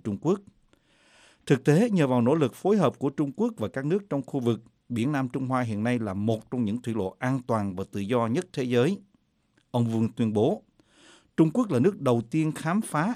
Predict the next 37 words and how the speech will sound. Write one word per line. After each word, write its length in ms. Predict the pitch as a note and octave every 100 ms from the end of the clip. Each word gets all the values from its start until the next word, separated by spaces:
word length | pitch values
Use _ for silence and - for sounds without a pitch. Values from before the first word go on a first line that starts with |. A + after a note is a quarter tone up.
| -
đặt 200 | B2 A2+ _
tên, 300 | D3+ D#3+ C3
khai 300 | A2+ D3+ D3+
thác 380 | - G3 B3 -
và 120 | A2
quản 260 | G#2+ A2 B2
lý 160 | D3
nhiều 240 | G3 C3 G#2+
đảo 220 | F#2+ B2
trên 200 | D3 A#2
Biển 120 | G2+
Nam 160 | B2+ A#2
Trung 180 | C3
Hoa. 220 | A#2+ A#2+ A2+ - _ _ _ _ _ _ _
"Tổ 120 | B2+
tiên 220 | D#3+ F3
của 100 | C#3+
chúng 180 | C3 F3+
tôi 300 | F#3 D#3+ D3 A#2+
đã 160 | A2 C3
dày 240 | B2 A2
công 300 | - C#3 C#3
gây 180 | A#2+ G#2+
dựng 260 | G#2 G#2 -
những 220 | G#2+ A#2+
nơi 140 | C#3+ C3+
đó 280 | A#2+ D#3 -
qua 180 | C3 C3
bao 220 | B2 B2 -
thế 140 | D#3
hệ." 280 | B2 G2 F#2+ _ _ _ _ _ _ _ _ _ _ _ _
Ngoại 140 | A2+
trưởng 200 | G#2 C3+
Vương 320 | C#3+ C#3+ C#3+
nói 200 | C3+ D#3+ G3+
Trung 120 | F3 C#3+
Quốc 160 | A3+